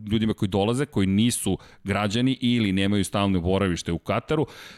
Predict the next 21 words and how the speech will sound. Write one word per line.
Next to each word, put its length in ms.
Međutim, 1040
s 80
obzirom 280
na 60
činjenicu 320
da 60
veliki 340
broj 160
ljudi 220
treba 260
da 80
stigne, 480
da 100
je 40
logistika 500
vrlo 240
ozbiljna 340
za 100
Moto 260
Grand 260
Prix, 200